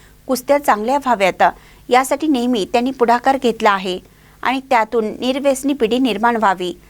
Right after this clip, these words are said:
चांगले मल्ल पुढे यावेत, यासाठी ते झटत आहेत. पत्रकारितेच्या माध्यमातून वीटपट्टी कर्मचाऱ्यांना न्याय मिळावा, शिवाय बांधकाम कामगारांना राज्य सरकारकडून सवलती चांगल्या मिळाव्यात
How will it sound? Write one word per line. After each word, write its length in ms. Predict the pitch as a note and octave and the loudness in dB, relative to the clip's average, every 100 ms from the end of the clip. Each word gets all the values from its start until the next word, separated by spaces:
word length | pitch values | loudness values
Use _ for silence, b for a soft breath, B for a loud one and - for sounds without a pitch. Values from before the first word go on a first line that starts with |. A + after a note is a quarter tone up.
| b - | b -2
चांगले 280 | A#3+ A#3 C4+ | -2 0 -2
मल्ल 300 | B3+ B3+ D4+ | -2 0 -2
पुढे 240 | D4 C4+ | 0 -2
यावेत, 460 | B3+ A#3 G#3 F#3+ G3 F#3 b b - | 2 0 0 -2 -2 -4 b b -2
यासाठी 460 | B3 C4+ C#4 A#3+ | 0 0 -4 -6
ते 180 | A3+ B3+ C4+ | -2 -2 0
झटत 240 | A3 A#3 A3+ | -2 0 0
आहेत. 340 | F#3+ F#3+ F3+ F3+ b b b b - | 0 -2 -4 -6 b b b b 0
पत्रकारितेच्या 760 | C#4 F4 F4 D#4+ D4 D#4 D#4 D4+ | 2 2 2 2 2 0 2 4
माध्यमातून 640 | A3+ G#3 B3 B3 C4+ C4 | 4 2 0 0 0 0
वीटपट्टी 460 | A#3 B3+ C#4 C#4 C#4+ | 0 0 0 0 0
कर्मचाऱ्यांना 760 | C4 A3+ A#3 B3 A#3 A#3 B3 | 2 2 0 2 2 2 0
न्याय 220 | B3+ A3 | 0 0
मिळावा, 420 | A#3 A#3+ A3+ G3+ E3+ b b - | 2 2 4 2 0 b b -10
शिवाय 220 | - C4 C4+ | 0 2 2
बांधकाम 500 | B3 A3 G#3+ D4 D#4 | 0 -2 -2 -2 2
कामगारांना 640 | D4 B3+ B3+ B3 A#3+ B3+ | 0 2 0 0 0 0
राज्य 340 | A3+ G3+ C4+ | 0 -2 -6
सरकारकडून 760 | C4 A#3+ A3 A#3 A#3 A#3+ A3 E3+ D#3 B B - | -2 -4 2 0 2 0 0 -2 -4 B B -2
सवलती 420 | B3+ A#3+ C#4 D#4 | 0 0 -2 -2
चांगल्या 380 | D#4 B3+ G3+ B3 | 0 0 0 0
मिळाव्यात 480 | B3 G#3 F#3 F3 | 2 2 2 -2